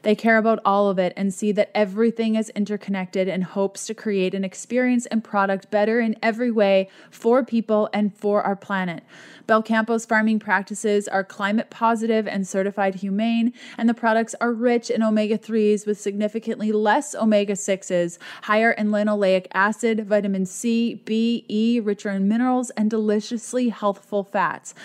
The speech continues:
I'm obsessed with Belcampo. It's next level farming with meat you can trust, start to finish, delivered right to your door.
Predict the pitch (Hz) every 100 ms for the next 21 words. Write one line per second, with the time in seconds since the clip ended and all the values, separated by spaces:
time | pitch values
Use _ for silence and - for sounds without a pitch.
0 | - - - - 233 226 - - 208 196
1 | 214 202 190 196 190 175 180 160 202 -
2 | 208 - 208 208 - 226 220 233 208 202
3 | 202 202 196 190 190 190 214 - 220 -
4 | 190 180 - - - - 185 220 302 294
5 | 247 254 247 - - - 220 208 196 202
6 | 190 185 190 - 190 185 180 160 113 -